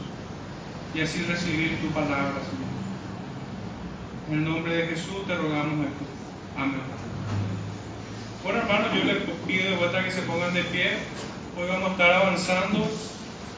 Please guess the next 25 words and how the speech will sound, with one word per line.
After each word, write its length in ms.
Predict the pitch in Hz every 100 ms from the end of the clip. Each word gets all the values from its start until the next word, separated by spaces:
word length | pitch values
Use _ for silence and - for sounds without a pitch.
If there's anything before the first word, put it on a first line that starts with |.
| - - - - -
sobre 520 | 185 190 185 185 185
el 100 | 180
capítulo 460 | 185 - 190 226 214
seis 260 | 208 220
de 60 | 233
nuestro 260 | 214 190
libro 260 | 190 190 202
de 100 | 196
Hebreos, 440 | 175 185 202 233 - - - - - - - - - - - - - - -
verso 680 | 185 214 214 214 220 220 220
seis, 760 | 190 196 202 220 240 247 - - - - - - - -
ver-, 160 | 180 185
dieciséis, 560 | 196 208 190 196 226 -
perdón, 360 | 185 175 220 262 - - - - - - -
del 120 | 170
verso 300 | 175 185 185
dieciséis 840 | 190 214 214 214 196 202 214 226 - - - - - -
al 220 | 185 185 185
dieciocho. 560 | 190 196 220 - - - - - - - - - - - - - - 82 82 82 82 82 - - - - -
Dice 200 | 220 254
así 200 | - 220
la 160 | 214 208
palabra 440 | 190 190 196 190
del 20 |
Señor: 400 | 190 185 185 190